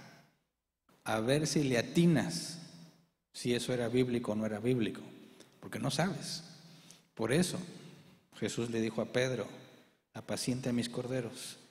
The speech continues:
alimenta mis ovejas". Porque cuando alguien nace de nuevo, es mucho lo que ignora de la Escritura y se convierte en una presa fácil,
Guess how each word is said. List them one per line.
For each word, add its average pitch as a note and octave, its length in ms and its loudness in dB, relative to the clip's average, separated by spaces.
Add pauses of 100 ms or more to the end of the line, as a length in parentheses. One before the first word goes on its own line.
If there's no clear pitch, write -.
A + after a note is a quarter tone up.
(320)
alimenta B2 680 0
mis A#2+ 220 -2
ovejas". - 680 -6 (1300)
Porque A#2 200 0
cuando A2 300 0
alguien A2+ 420 0
nace D3+ 300 -2
de C3 160 2
nuevo, B2 540 2 (180)
es A#2 220 -4
mucho D3+ 500 8
lo B2 160 4
que B2 120 2
ignora A2 260 0
de G#2+ 100 -4
la A2 60 -2
Escritura G#2+ 560 0 (260)
y A#2 80 0
se A2 140 0
convierte A2+ 340 0
en A#2 80 4
una A#2+ 220 4
presa B2 240 0
fácil, C#3+ 400 0